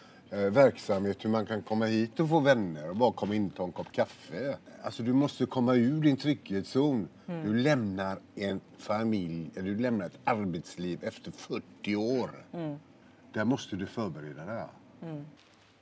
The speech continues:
Speaker 2: Du äter mycket snabbare. Jag förstår inte hur du lyckas äta och prata
Speaker 1: Ja, jag äter ju
Speaker 2: samtidigt.
Speaker 1: inte så mycket, vet du. Nej, jag är, jag är lite,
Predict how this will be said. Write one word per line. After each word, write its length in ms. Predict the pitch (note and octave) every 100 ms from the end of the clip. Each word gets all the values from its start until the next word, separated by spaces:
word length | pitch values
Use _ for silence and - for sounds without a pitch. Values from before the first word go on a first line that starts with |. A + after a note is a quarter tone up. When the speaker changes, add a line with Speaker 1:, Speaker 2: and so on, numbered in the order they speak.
| -
Speaker 2:
Du 140 | G3+
äter 200 | G#3+ -
mycket 200 | B3 G3
snabbare. 320 | G#3 G3+ E3+ A3
Jag 180 | F3+
förstår 240 | - - C4+
inte 140 | C4+
hur 120 | A3
du 100 | G#3
lyckas 260 | G#3 A3 A3
äta 320 | B3 G#3 -
och 80 | A#3+
prata 220 | A#3+ G3+
Speaker 1:
Ja, 160 | C3 C#3+
jag 0 |
äter 100 | C#3+
ju 40 |
Speaker 2:
samtidigt. 320 | A#2 - D#3
Speaker 1:
inte 120 | - -
så 120 | C#3
mycket, 320 | C#3+ - E3+
vet 140 | D#2+
du. 80 | - - -
Nej, 240 | - G2 A#2
jag 160 | B2
är, 280 | C#3 A#2+ A#2+
jag 180 | A#2+ B2
är 40 |
lite, 260 | B2 A#2 A#2